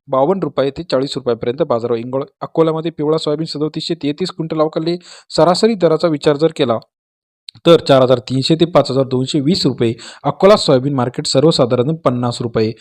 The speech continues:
मेहकरमध्ये लोकल क्वालिटी सोयाबीन आठशे क्विंटल अवकलले चार हजार चारशे रुपये ते पाच हजार तीनशे पस्तीस रुपये. मेहकरचा आजचा सोयाबीन मार्केटचा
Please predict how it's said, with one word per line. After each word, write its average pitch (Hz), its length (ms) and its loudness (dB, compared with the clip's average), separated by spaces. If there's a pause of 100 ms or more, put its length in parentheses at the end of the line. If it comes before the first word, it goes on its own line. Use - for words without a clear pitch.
(240)
मेहकरमध्ये 190 640 4
लोकल 180 280 4
क्वालिटी 175 340 4
सोयाबीन 170 360 2
आठशे 156 320 2
क्विंटल 170 280 2
अवकलले 139 300 2
चार 131 240 2
हजार 117 140 0
चारशे 120 360 0
रुपये 156 240 4 (340)
ते 214 80 2
पाच 180 260 4
हजार 180 240 6
तीनशे 170 260 0
पस्तीस 185 480 2
रुपये. 143 280 2
मेहकरचा 156 680 2 (360)
आजचा 151 320 -4
सोयाबीन 160 380 -2
मार्केटचा 135 500 -4